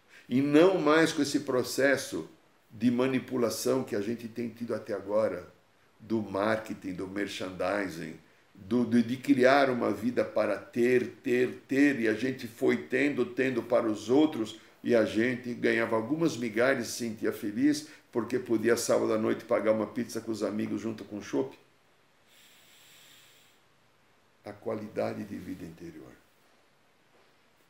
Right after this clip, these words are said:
Estamos passando por tudo isso porque estamos agora dentro da era de Aquário. E o,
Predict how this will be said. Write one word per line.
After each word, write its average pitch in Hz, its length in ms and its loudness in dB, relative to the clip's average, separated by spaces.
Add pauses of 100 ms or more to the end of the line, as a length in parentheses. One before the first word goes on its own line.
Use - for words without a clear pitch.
(120)
Estamos 98 480 -8
passando 85 560 -14
por 85 120 -14
tudo 82 320 -16
isso 98 420 -8
porque 92 240 -18
estamos 90 580 -14
agora 90 340 -10
dentro 92 380 -12
da 90 100 -18
era 87 160 -14
de 87 80 -18
Aquário. 78 460 -20 (680)
E 95 240 2
o, 90 880 0